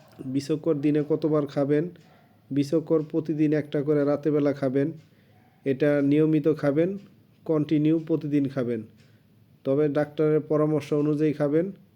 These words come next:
যে কোনো স-, মেডিসিন খাওয়ার আগে একজন ডাক্তারের সাথে পরামর্শ করে নেবেন। এই বিসোকর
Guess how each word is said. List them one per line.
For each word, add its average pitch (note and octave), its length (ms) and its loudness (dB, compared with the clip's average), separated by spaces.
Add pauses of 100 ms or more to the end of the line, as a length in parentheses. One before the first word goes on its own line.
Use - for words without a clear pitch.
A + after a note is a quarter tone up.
(260)
যে C#3+ 180 0
কোনো D3+ 300 0
স-, C#3+ 160 -6
মেডিসিন C#3+ 600 -2
খাওয়ার C#3+ 300 -2
আগে C#3+ 140 -2
একজন C#3 320 -2
ডাক্তারের C#3 320 -4
সাথে C#3 240 -6
পরামর্শ C#3 480 -4
করে C#3 260 -2
নেবেন। C#3+ 320 0 (840)
এই D3+ 200 4
বিসোকর D3 640 0